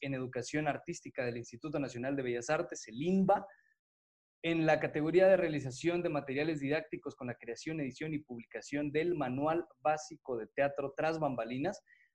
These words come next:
Su trabajo se ha representado en varios países destacados como Venezuela, Honduras, Costa Rica y Perú, y ha obtenido varios premios y distinciones en su trayectoria, destacando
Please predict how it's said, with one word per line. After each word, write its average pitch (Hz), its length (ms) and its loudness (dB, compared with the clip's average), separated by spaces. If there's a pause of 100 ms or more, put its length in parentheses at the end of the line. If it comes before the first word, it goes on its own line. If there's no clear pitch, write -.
(120)
Su 143 120 -12
trabajo 156 400 4
se 147 180 2
ha 160 300 4
representado 135 680 0
en 139 100 0
varios 139 280 2
países 131 400 -2
destacados 131 600 -4 (260)
como 117 220 -8
Venezuela, 131 640 0
Honduras, 123 500 0
Costa - 300 -12
Rica 127 280 -6
y 120 120 -4
Perú, 208 360 4
y 214 100 2
ha 214 40 4
obtenido 190 480 2
varios 180 300 6
premios 165 400 -4
y 131 40 -8
distinciones 127 640 -6
en 113 80 -12
su - 140 -20
trayectoria, 139 500 -6
destacando 135 680 -4